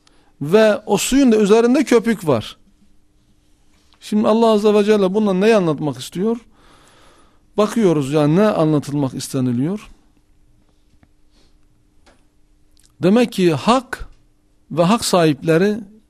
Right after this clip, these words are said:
Allah'ın indirdiği yağmura benzer demek isteniyor. Bu bir misal. Allah'ın indirdiği hak, yani vahiy, Kur'an, sel, e,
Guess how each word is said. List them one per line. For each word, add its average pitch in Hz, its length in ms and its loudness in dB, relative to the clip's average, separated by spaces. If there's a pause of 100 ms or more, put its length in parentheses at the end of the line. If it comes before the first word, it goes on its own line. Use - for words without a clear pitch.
(160)
Allah'ın 180 400 2
indirdiği 175 420 0
yağmura 160 460 0
benzer 117 420 -4
demek 117 280 -4
isteniyor. 110 680 -6 (100)
Bu 156 180 -8
bir 170 100 -2
misal. 120 400 -4 (1600)
Allah'ın 175 340 0
indirdiği 160 480 -2
hak, 190 460 -4
yani 139 280 -4
vahiy, 170 340 0
Kur'an, 180 520 -4 (1400)
sel, 240 460 0
e, 165 500 0